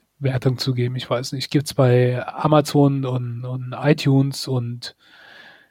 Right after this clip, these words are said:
Sky Store, Videobuster und Rakuten T V, was auch immer das ist. Also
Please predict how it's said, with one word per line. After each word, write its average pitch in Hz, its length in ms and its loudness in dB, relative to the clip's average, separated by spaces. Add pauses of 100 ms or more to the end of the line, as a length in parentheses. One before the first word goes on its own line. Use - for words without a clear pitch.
(360)
Sky 139 680 2
Store, 139 580 2
Videobuster 139 840 2
und 127 320 -12
Rakuten 175 540 0
T 160 160 4
V, 185 440 4
was 139 180 0
auch 147 120 -2
immer 165 160 -4
das 165 200 -2
ist. - 280 -8 (680)
Also 139 440 4